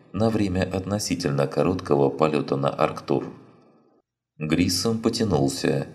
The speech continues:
пытаясь размять затекшие мышцы на шее и плечах. Адмирал покрутил головой – пока не услышал приятный хруст позвонков. Он быстро осмотрел свою униформу в зеркало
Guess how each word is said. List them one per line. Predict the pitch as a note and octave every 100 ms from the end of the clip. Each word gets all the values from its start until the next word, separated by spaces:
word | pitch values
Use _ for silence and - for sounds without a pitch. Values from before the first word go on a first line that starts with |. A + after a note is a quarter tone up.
| - -
пытаясь | - D2+ D2 C#2 C#2 C#2+
размять | C#2+ C2+ E2+ F2+ - -
затекшие | D2+ D2+ C#2 C2 - C#2
мышцы | C#2+ E2+ - - C2+
на | C2 C2+
шее | - - E2+ C#2 C#2
и | - D2
плечах. | C#2+ C#2+ - - - - - _ _ _ _ -
Адмирал | - D#2+ F#2+ B2+
покрутил | - A2+ A2 A2 A2+
головой – | A2 A2 E2+ C2+ - - - - -
пока | D2 D2
не | C2+ C2+
услышал | C2+ F2 F2+ D2 C2
приятный | D2 C#2+ C#2+ C2+ C#2+
хруст | - C2+ - -
позвонков. | C#2 C#2 C#2 - - - - - _ _ _ _ _ _
Он | D2+ D2
быстро | D2+ D2 - C#2+
осмотрел | C#2 - C#2 D2+ C#2+
свою | C#2+ - C#2+ C#2+
униформу | D2+ D2 C#2+ D2+ C#2+ C#2+
в |
зеркало | C2 F2+ F2+ D2 C#2+ C#2